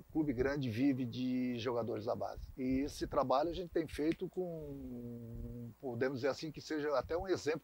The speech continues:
pro Brasil todo. Mais um ou dois clubes que fazem esse tipo de trabalho como o Grêmio.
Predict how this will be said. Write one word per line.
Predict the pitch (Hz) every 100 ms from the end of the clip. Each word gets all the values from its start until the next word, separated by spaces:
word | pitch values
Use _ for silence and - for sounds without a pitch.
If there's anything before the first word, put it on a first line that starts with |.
| -
pro | 160
Brasil | 147 123 190
todo. | - 123 127 _ - - - -
Mais | 120 110
um | 143
ou | 135
dois | 135 -
clubes | 139 139
que | -
fazem | 120 131
esse | -
tipo | - 131
de | 127
trabalho | 127 117 123
como | 120 135
o |
Grêmio. | 123 113